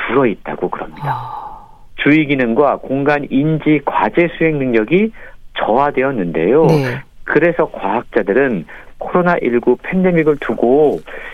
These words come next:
Speaker 1: 인류를 대상으로 한 사상 최대의 사회적 고립 실험이었다라고 이야기한다고 그럽니다.
Speaker 2: 네. 사상 최대의 사회적 고립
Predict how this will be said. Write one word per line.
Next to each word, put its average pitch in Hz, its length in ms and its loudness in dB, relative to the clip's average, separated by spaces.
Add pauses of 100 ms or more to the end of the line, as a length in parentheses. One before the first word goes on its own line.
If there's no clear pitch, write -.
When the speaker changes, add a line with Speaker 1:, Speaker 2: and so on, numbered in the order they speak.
(180)
Speaker 1:
인류를 190 600 4
대상으로 117 480 2
한 180 340 0 (200)
사상 131 480 -4 (100)
최대의 180 840 2 (120)
사회적 151 400 0 (420)
고립 147 360 2 (280)
실험이었다라고 139 1600 -2 (100)
이야기한다고 87 600 -2
그럽니다. - 520 -10 (140)
Speaker 2:
네. 143 140 -4 (920)
사상 180 520 0
최대의 196 560 2
사회적 247 520 2
고립 220 480 4